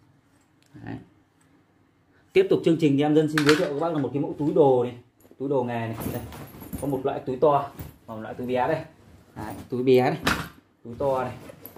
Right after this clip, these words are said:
Đấy. Chúng ta để đồ nghề các thứ vào đây. Đấy, túi này thương hiệu của thương hiệu Daikin.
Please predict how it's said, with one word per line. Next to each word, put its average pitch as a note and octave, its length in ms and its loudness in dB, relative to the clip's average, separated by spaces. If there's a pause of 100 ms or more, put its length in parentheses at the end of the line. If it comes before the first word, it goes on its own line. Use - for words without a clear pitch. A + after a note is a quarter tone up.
(220)
Đấy. A2 120 -6 (1080)
Chúng B2 160 -4
ta C3 100 4
để A2 160 0
đồ A2 280 4
nghề G#2+ 240 2
các A#2+ 100 -2
thứ A#2+ 100 -4
vào C#3 100 -2
đây. C3 140 -4 (480)
Đấy, A2 120 -6
túi B2 200 0
này D3+ 100 2
thương B2+ 180 2
hiệu C3+ 220 2
của A2+ 80 -2
thương A#2+ 140 -6
hiệu C#3+ 160 0
Daikin. C#3 400 4